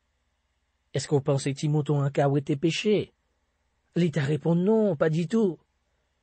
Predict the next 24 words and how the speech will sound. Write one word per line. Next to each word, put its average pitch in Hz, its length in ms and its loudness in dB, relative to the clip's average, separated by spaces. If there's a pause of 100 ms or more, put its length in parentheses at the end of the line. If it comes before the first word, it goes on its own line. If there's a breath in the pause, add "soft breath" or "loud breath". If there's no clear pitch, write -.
(400)
Men, 175 120 2
tankou 196 300 2
m 190 100 0
di 220 160 0
w, 170 140 0 (360)
c'est 220 200 0
sa 202 160 2
Bondye 185 340 2
mande 180 320 0
pou 165 180 0
nou 156 140 0
fè. 185 260 4 (640)
Li 165 160 2
te 190 160 2
di 185 160 2
manman 202 460 4
m 226 60 -2 (280)
va 185 160 6
gen 175 220 2
yon 202 180 0
nan 165 80 -4
pitit 175 320 -6
pitit 175 400 -6
li 170 160 0